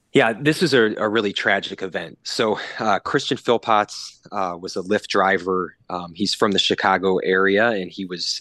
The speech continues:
um, driving down in the Champaign-Urbana area, which is where University of Illinois is. Um, and, uh, he picked up a couple, um, or I guess it was three passengers.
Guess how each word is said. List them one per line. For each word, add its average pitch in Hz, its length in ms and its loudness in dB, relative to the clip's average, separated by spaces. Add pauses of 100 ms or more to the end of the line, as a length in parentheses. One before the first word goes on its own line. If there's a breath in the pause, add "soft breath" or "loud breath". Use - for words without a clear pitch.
(120)
um, 85 360 -8 (220)
driving 95 400 2
down 92 300 2
in 90 80 -2
the 90 80 -2
Champaign-Urbana 90 1200 0
area, 92 420 2
which - 180 -4
is - 180 -4 (340 loud breath)
where 127 120 4
University 131 400 2
of 110 60 2
Illinois 101 380 -2
is. 87 260 -10 (540 soft breath)
Um, 101 440 2 (220)
and, 113 420 0 (360 loud breath)
uh, 95 160 0
he 92 100 -6
picked 131 240 -8
up 120 140 -2
a - 20 -6
couple, 110 480 -2 (220)
um, 90 360 -6
or 82 120 -2
I - 80 -4
guess 78 200 -6
it - 60 -6
was - 140 -6
three 117 200 2
passengers. 104 800 0